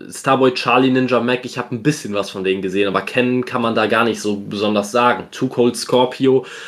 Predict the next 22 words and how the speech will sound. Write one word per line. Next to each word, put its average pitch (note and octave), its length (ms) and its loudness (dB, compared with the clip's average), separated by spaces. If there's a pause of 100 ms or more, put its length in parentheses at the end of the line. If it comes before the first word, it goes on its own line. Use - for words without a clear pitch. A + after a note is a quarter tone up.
(640)
ich A2 160 -6
hab C3+ 140 -4
das, - 300 -4
das B2 160 -4
letzte D3 340 0
Match, C#3+ 320 0
das B2+ 180 0
ich B2+ 140 -6
von C3 280 -2
ihm C3+ 180 0
gesehen B2 320 0
hab, B2+ 200 -4
ist B2+ 180 -4
von A#2+ 680 -2
der A2+ 220 2
Zeit B2 360 0
her A2 140 2
wahrscheinlich A2 600 -2
knappe A2+ 340 -2
zwanzig A2 520 -2
Jahre A2 800 2
zurückdatiert. F#2+ 920 -2